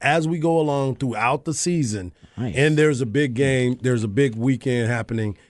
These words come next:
Speaker 1: in Arlington that everybody's gonna be paying attention to.
Speaker 2: Uh, all right. Uh, okay, I like that. Okay, so we'll, uh, get to that coming up here at four thirty. Okay, so let's get to these, these topics. We got some audio, and this audio came from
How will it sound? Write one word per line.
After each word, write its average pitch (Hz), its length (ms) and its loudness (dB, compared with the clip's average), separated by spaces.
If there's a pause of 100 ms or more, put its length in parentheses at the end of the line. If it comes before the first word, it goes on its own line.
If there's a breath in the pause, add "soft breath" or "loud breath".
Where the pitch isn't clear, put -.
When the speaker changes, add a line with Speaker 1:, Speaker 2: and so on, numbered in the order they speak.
(160 soft breath)
Speaker 1:
in 123 240 2 (120)
Arlington 98 760 -4
that 92 300 -6
everybody's 98 540 -2
gonna 92 180 -6
be 90 160 -6
paying 90 260 -4
attention 80 400 -8
to. 73 240 -12 (240)
Speaker 2:
Uh, 139 40 -2
all 143 440 2
right. 247 200 -2 (220)
Uh, 175 260 2
okay, 214 100 0
I 190 100 2
like 196 260 2
that. 151 300 0
Okay, 151 240 0
so 160 140 0
we'll, 170 200 4
uh, 165 120 4
get 151 180 0
to 156 80 -2
that 160 140 2
coming 160 240 0
up 147 180 0
here 156 240 2
at 135 320 0
four 147 260 2
thirty. 131 720 0
Okay, 135 300 0
so 131 100 -2
let's 165 180 2
get 240 180 -2
to 202 100 4
these, 180 300 2
these 165 220 0
topics. 147 300 0
We 151 80 0
got 170 220 2
some 151 160 -6
audio, 131 640 2
and 135 180 0
this 180 140 0
audio 175 300 4
came 147 400 -2
from 156 640 -2